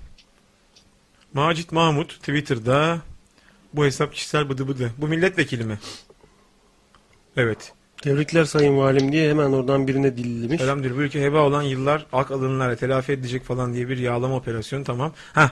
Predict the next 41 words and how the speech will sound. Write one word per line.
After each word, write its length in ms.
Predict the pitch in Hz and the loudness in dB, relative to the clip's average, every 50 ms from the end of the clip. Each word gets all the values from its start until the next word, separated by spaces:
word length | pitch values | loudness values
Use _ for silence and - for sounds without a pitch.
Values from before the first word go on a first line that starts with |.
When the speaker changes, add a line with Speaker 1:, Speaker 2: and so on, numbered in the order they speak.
| - - - - - - - | 2 -10 -20 -20 -20 -14 -12
Speaker 1:
"İslam'a 360 | 131 - - 165 170 180 175 | -6 0 0 2 4 4 4
hakaret 260 | 170 180 190 196 175 | 4 4 4 2 2
eden 140 | 170 151 131 151 | 2 -2 -2 -4
ateistlerle 520 | - 156 147 135 - - 165 160 156 147 | -2 0 -2 -2 -2 -2 -2 0 0 0
karşılık 440 | - 147 143 139 - - 160 180 156 | 2 2 2 2 2 -2 -6 -4 0
neyin 220 | 147 151 165 170 | 0 2 2 2
özrünü 300 | 160 151 127 120 127 127 | 0 0 -2 -2 -4 -4
bekliyorsunuz? 480 | 123 120 - - 127 120 - 156 165 156 | -4 -4 -4 -4 -6 -6 -6 -6 -6 -6
Bütün 180 | 143 - 165 | -6 -4 -4
ateistler 460 | 160 143 143 151 139 131 - 156 151 143 | -2 0 0 -2 -2 -2 -2 -2 -2 -2
neden 200 | 139 147 156 151 | 0 -2 0 -2
üstüne 300 | 131 - - 135 127 120 | -2 -4 -4 -4 -4 -2
alındı? 380 | 120 117 117 120 135 175 190 - - - - - _ _ _ _ _ - - - - _ _ _ _ | -2 -2 -2 -2 -2 -2 -4 -6 -14 -20 -20 -20 _ _ _ _ _ -20 -20 -20 -20 _ _ _ _
Saygılı 440 | - - 127 127 131 131 147 160 156 | -4 0 0 2 2 2 2 2 2
olduğunuz 380 | 147 139 135 151 160 147 - | 2 2 2 0 -2 -2 -2
kadar 440 | - 143 127 143 160 185 190 - - - | -2 -2 0 0 0 0 -2 -6 -14 -12
saygı 300 | - - 143 139 139 147 | -6 0 2 4 4 4
Speaker 2:
Saygı 180 | 143 160 180 | 4 4 4
görürsünüz. 500 | 196 139 147 143 139 139 127 123 139 127 135 | 4 4 4 4 2 2 0 0 0 0 0
Speaker 1:
görürsünüz." 540 | 143 143 135 - - 139 135 123 110 104 - | 0 0 -2 -2 0 0 0 0 -2 -4 -4
Speaker 2:
Şeyi 260 | - 156 160 165 156 | 0 2 2 2 2
Speaker 1:
Grisini. 180 | 151 143 156 160 | 4 4 4 4
Speaker 2:
hesaplayamadı. 460 | 151 - 165 175 175 170 160 127 123 | 4 6 6 8 8 8 6 6 2
Yüz 220 | 123 131 135 - | 0 -2 -2 -2
kırk 220 | - 160 147 - - | 0 0 0 2 2
hesaplayamadı. 840 | 160 - - 165 147 - 170 180 170 160 156 170 208 214 214 175 139 | 0 2 2 2 2 4 4 4 6 6 4 4 4 2 2 0 0
Grisini 420 | 143 156 165 160 - 180 175 165 | 2 4 4 4 6 6 8 8
olduğu 280 | 156 143 135 123 131 127 | 8 8 8 6 6 4
Speaker 1:
O 80 | 127 123 | 2 4
Speaker 2:
görürsünüz 320 | 131 135 131 127 127 123 | 4 4 6 6 4 4
Speaker 1:
şeyleri, 280 | 131 131 139 143 147 - | 4 4 4 6 6 6
Speaker 2:
bir 60 | 135 | 6
anda 220 | 123 120 117 117 | 6 4 2 0
orada. 140 | 117 113 131 | 2 2 2
Speaker 1:
öğeleri 200 | 135 147 151 151 | 4 4 4 4
atmış 380 | 147 139 135 135 147 135 - - | 4 2 2 0 -4 -8 -4 -4
oradan. 220 | 117 117 113 110 | -4 -4 -4 -4
Şimdi 220 | 104 - 156 151 151 | -4 -2 -2 0 2
bu 100 | 190 214 | 2 2
mu 120 | 214 180 151 | 2 4 4
diyor? 240 | 151 131 117 107 | 4 4 4 2